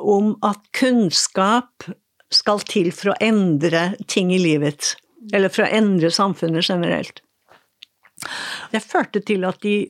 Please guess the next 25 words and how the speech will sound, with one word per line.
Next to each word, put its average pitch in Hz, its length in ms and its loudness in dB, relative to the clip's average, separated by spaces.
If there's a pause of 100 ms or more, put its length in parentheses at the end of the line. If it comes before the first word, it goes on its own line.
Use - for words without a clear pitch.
skiltet - 600 -2
på 196 100 -2
samisk, 202 800 -2
og 202 400 0
vi 196 180 0
fikk 202 220 -6
samiske 180 520 -2
tolker 180 440 -4
og 170 100 -6
så 185 120 -6
videre 170 300 -4
og 82 100 -8
så - 120 -8
videre. 78 380 -6 (680)
Eh, 196 380 -2
selv 180 340 -2
om 180 140 -2
de 190 220 0
sleit - 720 -4
med 180 160 0
å 175 80 -4
få 170 260 -2
det 151 220 -4
til 147 240 -6
da. 120 120 -12